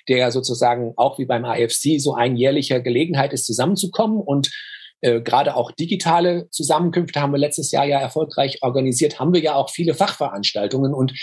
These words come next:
für viele Fundraiserinnen und Fundraiser in Deutschland ist es ja spannend, sich mit Fachkollegen auszutauschen. Und da bin ich ganz begeistert, dass wir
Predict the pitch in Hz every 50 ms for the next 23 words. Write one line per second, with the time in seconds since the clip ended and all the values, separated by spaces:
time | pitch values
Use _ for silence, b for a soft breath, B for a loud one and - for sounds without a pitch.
0 | B B B B B B B - 151 139 - 175 180 190 185 - 160 170 165 165
1 | 160 165 151 147 151 147 147 143 135 127 120 - 135 147 143 143 139 135 127 143
2 | 143 - 135 139 135 123 160 139 - 139 117 - - - 117 131 156 156 143 147
3 | - 135 - 143 135 - - 175 170 - - - 127 117 110 110 104 101 90 92
4 | 92 - - - 92 - - - 80 82 - - 95 101 165 - 113 120 - -
5 | 170 165 - - - 139 143 - 156 143 - - 127 131 - 170 165 - 147 139
6 | - - 139 139 135